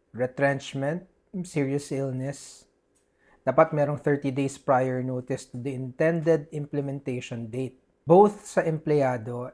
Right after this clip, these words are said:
and sa Department of Labor and Employment. Paano naman if for just causes? Tinanggal ka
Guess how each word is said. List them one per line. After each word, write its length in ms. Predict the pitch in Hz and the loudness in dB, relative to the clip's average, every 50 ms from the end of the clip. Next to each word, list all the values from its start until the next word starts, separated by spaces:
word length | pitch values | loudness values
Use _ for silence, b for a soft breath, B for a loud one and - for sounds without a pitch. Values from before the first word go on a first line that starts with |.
| - | -6
and 480 | _ 175 175 190 202 208 196 160 131 - | _ 4 4 4 6 4 2 0 -4 -10
sa 160 | - - 151 | -2 -2 0
Department 560 | 131 143 143 - 135 131 127 - 135 127 - | 0 0 0 0 0 0 0 -2 -6 -8 -8
of 80 | 127 - | -8 -8
Labor 400 | 139 127 127 123 120 127 127 123 | -6 -6 -4 -4 -4 -6 -6 -6
and 80 | 120 120 | -6 -8
Employment. 640 | 117 117 - 117 110 113 113 117 120 117 107 - _ _ _ _ _ | -10 -10 -10 -10 -10 -10 -10 -10 -10 -10 -12 -14 _ _ _ _ _
Paano 320 | _ 165 165 170 180 180 185 | _ 6 6 6 8 6 6
naman 320 | 185 185 185 185 180 170 | 6 6 4 4 2 0
if 80 | 175 - | 2 2
for 80 | 156 147 139 | 2 2 2
just 320 | 131 151 147 - - - | 2 0 0 0 -4 -2
causes? 800 | - 139 131 131 - - 151 131 113 - - - - - - _ _ _ _ _ _ _ - | 2 2 2 2 2 0 0 0 -2 -4 -10 -18 -20 -20 -20 _ _ _ _ _ _ _ -2
Tinanggal 560 | 147 147 147 147 147 143 135 147 143 143 139 | 0 2 2 2 0 2 4 6 6 6 6
ka 240 | - 165 156 147 | 6 6 6 6